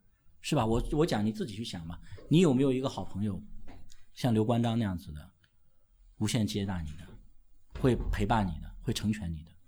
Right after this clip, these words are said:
有没有这样的朋友？很少吧。我们特别中国现在有拜金，是吧？大家都是以金钱，其实这些是不好的。所以你要知道，这是我们讲的第二点。那第三点，我们在这里要去讲的是什么呢？就是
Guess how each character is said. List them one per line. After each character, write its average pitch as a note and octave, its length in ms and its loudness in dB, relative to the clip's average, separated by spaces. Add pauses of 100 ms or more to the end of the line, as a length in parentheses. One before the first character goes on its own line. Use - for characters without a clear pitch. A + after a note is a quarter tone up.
(160)
有 A2 120 0
没 A2 120 2
有 G#2+ 80 0
这 G#2+ 80 -4
样 F#2 100 -4
的 F2 60 -6
朋 F2 180 -12
友？ D#2+ 80 -12 (1040)
很 E2+ 240 -8
少 - 160 -8 (140)
吧。 - 200 -20 (920)
我 G#2 160 2
们 A2 100 4
特 C3+ 140 0
别 A#2 120 4
中 B2 160 -2
国 A2+ 120 0
现 A2+ 140 -4
在 G#2 100 -2
有 G2+ 80 -2
拜 G2+ 200 -2
金， G2+ 300 -2 (480)
是 - 80 -14
吧？ F2+ 240 0 (340)
大 B2 160 2
家 A2 160 2
都 A#2+ 160 2
是 A2+ 160 -2
以 F#2 80 -4
金 A2+ 240 4
钱， F2 260 -2 (300)
其 - 160 -2
实 F#2+ 160 -6 (240)
这 B2+ 160 2
些 G2 260 0 (280)
是 - 160 -4
不 - 100 -8
好 - 280 -8
的。 - 40 -16
所 - 160 6
以 C3 40 10
你 A#2 100 6
要 B2 100 2
知 D3+ 180 0
道， C3+ 140 4
这 E3+ 140 2
是 C#3 80 2
我 A#2 60 4
们 A2+ 120 4
讲 G2 180 -2
的 G2+ 60 -6
第 D#3 160 -6
二 C3+ 160 2
点。 F2+ 160 -8 (240)
那 G3+ 80 6
第 A3+ 160 6
三 B3+ 240 10
点， A3+ 180 12
我 C#3+ 80 10
们 D3 140 10
在 F3 140 6
这 D#3 100 4
里 C3+ 120 6
要 C#3 120 6
去 C3+ 160 0
讲 G2+ 220 0
的 A2+ 80 -2
是 C#3 100 -4
什 A2 140 -2
么 G#2 80 2
呢？ A#2+ 60 0
就 C3+ 120 -2
是 B2+ 180 -2